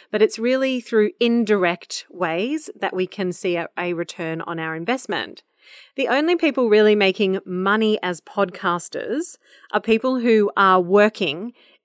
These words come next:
in a, you know, for a big broadcaster or a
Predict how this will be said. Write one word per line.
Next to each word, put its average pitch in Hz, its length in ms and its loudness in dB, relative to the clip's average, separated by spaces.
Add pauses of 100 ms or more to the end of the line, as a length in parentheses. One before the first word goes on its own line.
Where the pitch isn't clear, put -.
in 202 520 2
a, 185 640 0
you 214 160 -2
know, 180 140 4
for 202 160 2
a 190 40 2
big 170 340 -2
broadcaster 226 960 2 (340)
or 190 540 6
a 180 520 0